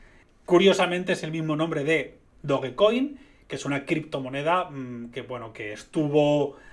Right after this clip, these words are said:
eh, apadrinando un poco Elon Musk, por lo cual lo han señalado de, de estafador por esto, porque es una llamada shitcoin, es decir, una, una moneda de mierda, una moneda que no suele tener valor, pero que se especula con ella porque puede to-, tener subidas y bajadas,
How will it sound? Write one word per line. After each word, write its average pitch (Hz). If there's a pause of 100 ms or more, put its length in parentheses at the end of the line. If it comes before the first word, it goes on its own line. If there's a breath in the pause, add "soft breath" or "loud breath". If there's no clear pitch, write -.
(240 loud breath)
eh, 143
apadrinando 151
un 143
poco 143
Elon 160
Musk, 247
por 143
lo 131
cual 139
lo 139
han 135
señalado 131
de, 120 (240 soft breath)
de 147
estafador 156 (200)
por 147
esto, 190
porque 135
es -
una 131
llamada 131 (200 loud breath)
shitcoin, 196
es 135
decir, 131
una, 123 (200 loud breath)
una 135
moneda 139
de 127
mierda, 196
una 165
moneda 139
que 139
no 139
suele 139
tener 151
valor, 175
pero 170
que -
se 151
especula 135
con 147
ella 170 (240 loud breath)
porque 135
puede 139
to-, 139
tener 139
subidas 135
y -
bajadas, 120